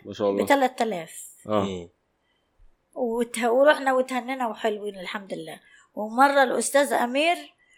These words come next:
Speaker 2: والدكتورة، دك-، الدكتورة وفاء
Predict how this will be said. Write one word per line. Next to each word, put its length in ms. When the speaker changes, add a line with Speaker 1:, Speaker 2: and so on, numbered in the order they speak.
Speaker 2:
والدكتورة، 1040
دك-، 320
الدكتورة 520
وفاء 300